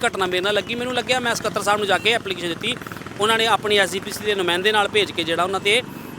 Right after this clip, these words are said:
ਜਿਹੜਾ ਕ-, ਅ, ਥੋੜ੍ਹਾ ਜਿਹਾ ਸ਼ਿਕੰਜਾ ਕੱਸਿਆ, ਉਹਨਾਂ ਨੂੰ ਆਪਣਾ ਦਬਕਾ ਜਿਹੜਾ ਲਾਇਆ ਸੀ ਉਹਨਾਂ ਨੇ ਗਲਿਆ-, ਗਲਿਆਰੇ ਦੇ ਕੋਲ ਕੋਲ। ਅੱਗੇ ਨਾਲੋਂ ਸੁਧਾਰ ਹੋਇਆ ਵਾ। ਇਹਨਾਂ ਲੋਕਾਂ ਨੂੰ ਵੀ ਸੁਧਾਰਨ ਦੀ ਲੋੜ ਆ, ਕਿਉਂਕਿ ਅਸੀਂ ਇੱਕ ਬੰਨੇ ਅਸੀਂ ਪਿੱਟਦੇ ਆਂ ਵੀ ਸਾਰਾ ਕੁਝ ਪ੍ਰਵਾਸੀ ਹੜੱਪੀ ਜਾਂਦੇ ਆ, ਸਾਰਾ ਕੁਝ ਪ੍ਰਵਾਸੀ, ਤੇ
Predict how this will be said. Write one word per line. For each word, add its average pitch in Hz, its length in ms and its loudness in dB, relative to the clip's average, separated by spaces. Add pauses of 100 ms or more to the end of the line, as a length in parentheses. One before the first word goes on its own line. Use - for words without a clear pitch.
ਜਿਹੜਾ 196 220 6
ਕ-, - 40 -14
ਅ, 175 500 6 (100)
ਥੋੜ੍ਹਾ 196 160 4
ਜਿਹਾ 208 60 4
ਸ਼ਿਕੰਜਾ 165 380 -2
ਕੱਸਿਆ, 180 440 0 (380)
ਉਹਨਾਂ 185 160 -2
ਨੂੰ 196 60 0
ਆਪਣਾ 185 180 0
ਦਬਕਾ 165 340 0
ਜਿਹੜਾ 165 160 -2
ਲਾਇਆ 147 260 0
ਸੀ 220 120 -2
ਉਹਨਾਂ 220 160 -2
ਨੇ 202 140 -2
ਗਲਿਆ-, 160 340 0
ਗਲਿਆਰੇ 160 340 2
ਦੇ 160 80 -2
ਕੋਲ 151 220 -2
ਕੋਲ। 147 300 -4 (1080)
ਅੱਗੇ 214 160 6
ਨਾਲੋਂ 226 160 4
ਸੁਧਾਰ 202 340 6
ਹੋਇਆ 202 240 4
ਵਾ। 139 120 -4 (460)
ਇਹਨਾਂ 330 160 4
ਲੋਕਾਂ 277 280 2
ਨੂੰ 269 80 -4
ਵੀ 269 60 -2
ਸੁਧਾਰਨ 202 340 2
ਦੀ 196 60 0
ਲੋੜ 180 220 2
ਆ, 147 80 4
ਕਿਉਂਕਿ 254 340 2
ਅਸੀਂ 269 300 2
ਇੱਕ 226 200 0
ਬੰਨੇ 277 260 0 (480)
ਅਸੀਂ 208 140 -2
ਪਿੱਟਦੇ 269 400 2
ਆਂ 262 120 4
ਵੀ 254 240 0 (220)
ਸਾਰਾ 262 280 6
ਕੁਝ 254 200 0
ਪ੍ਰਵਾਸੀ 240 520 2
ਹੜੱਪੀ 233 280 0
ਜਾਂਦੇ 220 280 2
ਆ, 220 60 2
ਸਾਰਾ 233 200 2
ਕੁਝ 233 120 -2
ਪ੍ਰਵਾਸੀ, 226 340 2
ਤੇ 262 60 -6